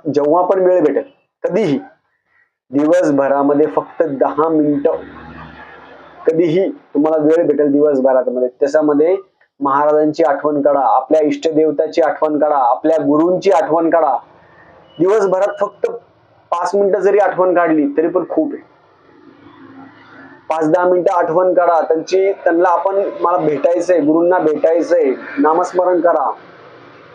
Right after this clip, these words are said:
दिवसभरामध्ये आपल्या डोक्यामध्ये खूप विचार असतात, खूप डिप्रेशन असतं, खूप ताण असतो, तो ताण रिफिल,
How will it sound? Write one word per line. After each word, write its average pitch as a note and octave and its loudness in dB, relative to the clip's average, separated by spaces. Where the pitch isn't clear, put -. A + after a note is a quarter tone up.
दिवसभरामध्ये F3 0
आपल्या F#3 2
डोक्यामध्ये F#3 0
खूप G3+ -2
विचार G3+ -2
असतात, F#3 -6
खूप - -4
डिप्रेशन G3+ -2
असतं, D#3 -2
खूप G3 -6
ताण G3+ 0
असतो, - -4
तो F#3 -2
ताण F#3 0
रिफिल, A3 0